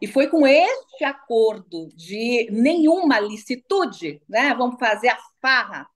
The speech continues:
né, do crime nesse negócio, usar a abin, que é, é, tem uma reputação pra perseguir adversários, que ele conseguiu ser o chefe da, a, Agência Brasileira de Inteligência, depois de ser vetado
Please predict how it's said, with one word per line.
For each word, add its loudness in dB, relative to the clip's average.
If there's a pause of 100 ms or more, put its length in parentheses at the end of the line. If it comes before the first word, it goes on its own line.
(220)
né, -8
do -12
crime -8
nesse -8
negócio, 0
usar -2
a 2
abin, -8
que -10
é, -4 (240)
é, -4
tem -2
uma -6
reputação -2 (180)
pra -2
perseguir -2
adversários, -4
que -4
ele 0
conseguiu -2
ser 2
o -12
chefe 0 (220)
da, -2
a, -4
Agência -12
Brasileira 0 (320)
de -6
Inteligência, -2
depois 2 (180)
de -8
ser -2
vetado -2